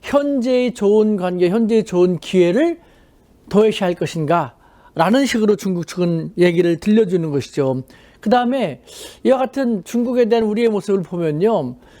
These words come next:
좀 중국 측에서는 물론 이런 얘기를 함부로 하기 쉽지 않-, 않아 하긴 합니다만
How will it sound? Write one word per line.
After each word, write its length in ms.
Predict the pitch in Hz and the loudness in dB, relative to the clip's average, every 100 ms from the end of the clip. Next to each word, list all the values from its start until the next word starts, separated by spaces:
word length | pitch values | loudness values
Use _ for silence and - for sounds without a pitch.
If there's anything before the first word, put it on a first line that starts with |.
| - | -14
좀 480 | - 226 220 - - 277 | 0 0 0 -6 -14 -20
중국 380 | 196 226 226 240 | -6 0 0 0
측에서는 720 | - 233 214 214 208 226 170 - - _ _ _ - | 0 0 2 0 -2 -2 -4 -10 -20 _ _ _ 0
물론 320 | 180 269 247 | 4 4 4
이런 320 | 226 233 226 | 2 0 0
얘기를 220 | 214 196 | 0 -2
함부로 280 | 190 247 240 | -2 0 0
하기 180 | 220 196 | 0 -4
쉽지 240 | - - | -8 -4
않-, 120 | 151 160 | -4 -2
않아 320 | 151 202 196 | -2 0 0
하긴 200 | 190 208 | -2 -4
합니다만 720 | 220 226 190 160 156 160 139 | -2 -2 -2 -2 -4 -4 -8